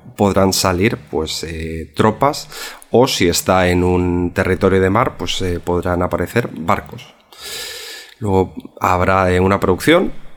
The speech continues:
una acción distinta que es producir, que es, eh, las fábricas y los astilleros, pues, pueden producir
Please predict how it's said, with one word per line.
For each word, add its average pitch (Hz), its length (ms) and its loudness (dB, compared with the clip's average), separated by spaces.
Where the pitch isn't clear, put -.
una 98 220 -2
acción 95 280 0
distinta 120 380 -2
que 101 80 -2
es - 60 -8
producir, 98 440 -2
que 92 160 -2
es, 87 160 -2
eh, 82 300 -2
las 82 160 -4
fábricas 131 640 -2
y 98 120 -2
los 92 160 2
astilleros, 101 460 0
pues, - 180 -14
pueden 95 220 0
producir 92 500 -2